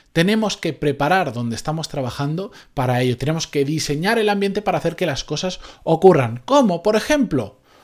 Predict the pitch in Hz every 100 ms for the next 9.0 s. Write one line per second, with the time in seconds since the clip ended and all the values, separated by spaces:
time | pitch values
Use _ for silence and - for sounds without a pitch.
0 | _ 143 143 156 156 180 220 220 175 175
1 | - - 147 - 196 214 208 185 175 175
2 | 139 135 208 220 170 170 156 - 185 180
3 | - 127 - - - - 151 196 196 170
4 | 190 190 175 156 139 165 175 127 120 110
5 | 110 139 143 143 139 131 123 131 151 139
6 | 139 127 123 117 120 123 131 127 120 113
7 | 104 208 214 160 117 135 147 151 139 170
8 | 160 101 110 120 135 165 165 185 220 226